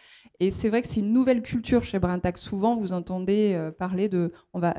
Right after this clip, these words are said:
il y a des chauffeurs dans la rue. Euh, en fait, également pour le responsable transport, dès qu'il est arrivé chez Brenntag il y a maintenant trois ou quatre ans, chaque fois qu'une personne dans l'entreprise parlait d'un chauffeur, il disait non, au féminin, ça fait chauffeuse, ça n'existe pas. Et c'est important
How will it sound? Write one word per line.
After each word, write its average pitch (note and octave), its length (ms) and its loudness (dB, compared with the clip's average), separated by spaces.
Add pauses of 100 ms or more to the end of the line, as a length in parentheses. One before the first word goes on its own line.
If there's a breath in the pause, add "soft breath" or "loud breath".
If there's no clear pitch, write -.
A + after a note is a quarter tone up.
il - 80 -6
y F#3 80 2
a F#3 60 4
des F#3 100 0
chauffeurs F#3+ 560 -2
dans - 220 -6
la - 180 -4
rue. F#3+ 480 0
Euh, F3 80 -4 (640 soft breath)
en D3 80 -6
fait, - 340 -4 (800)
également A#3 460 2
pour D4 260 2
le A#3+ 120 4
responsable G3+ 500 -4
transport, G#3 480 -4
dès F3+ 140 -4
qu'il - 160 -8
est F3 100 -6
arrivé F#3 240 -6
chez - 140 -14
Brenntag F3+ 320 -4
il - 20 -6
y F3+ 40 -6
a E3 40 -4
maintenant E3 380 -2
trois - 280 -6
ou G3+ 60 0
quatre F3 320 -8
ans, A3+ 160 -8 (400)
chaque C4 260 0
fois B3 120 4
qu'une G#3+ 220 0
personne A3 320 2
dans G3 100 0
l'entreprise G3 520 0
parlait F3+ 320 0
d'un D#3 160 -2
chauffeur, G3+ 540 0
il G3 80 -8
disait E3+ 260 -6
non, F#3+ 300 -2
au F#3 60 -4
féminin, F3+ 420 -6
ça D#3 120 -8
fait E3 100 -8
chauffeuse, F#3 420 -4
ça E3+ 100 -6
n'existe E3+ 420 -8
pas. D#3+ 180 -8 (520 soft breath)
Et F3+ 340 -4
c'est - 160 -10
important G#3 420 -4